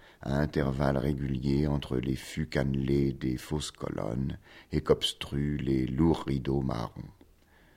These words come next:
À intervalles réguliers, les portes identiques d'un bois marron et verni s'alignent des deux côtés du long couloir aux murs peints d'une couleur crème,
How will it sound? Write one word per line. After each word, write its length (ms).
À 120
intervalles 420
réguliers, 460
les 100
portes 240
identiques 680
d'un 200
bois 300
marron 500
et 80
verni 640
s'alignent 680
des 140
deux 220
côtés 400
du 120
long 220
couloir 460
aux 80
murs 260
peints 240
d'une 220
couleur 420
crème, 500